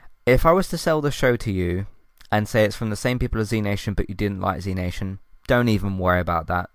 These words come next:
Don't even worry about that at all. This is tonally wildly different. It's not got any connective tissue to Z Nation.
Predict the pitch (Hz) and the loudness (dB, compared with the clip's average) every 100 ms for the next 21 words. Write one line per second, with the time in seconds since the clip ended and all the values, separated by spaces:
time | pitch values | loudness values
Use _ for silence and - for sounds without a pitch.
0 | _ - 123 127 117 104 98 101 98 92 | _ -4 -2 2 2 2 0 2 2 2
1 | 92 92 90 - 98 95 92 98 85 - | 2 0 -2 -4 -4 -4 -6 -6 -6 0
2 | 135 131 131 123 127 113 107 113 117 117 | 4 4 2 0 0 0 0 2 0 -2
3 | 113 113 - 117 117 - - - - - | -4 -4 -2 -4 -4 -6 -16 -20 -20 -6
4 | 101 95 - 110 92 92 - 110 120 107 | 0 0 0 -2 0 -2 -2 0 -2 -2
5 | 110 104 - 113 117 107 107 - 107 107 | -2 -2 -4 -4 -2 -2 -4 -6 -6 -4
6 | 107 107 - 110 | -4 -4 -6 -8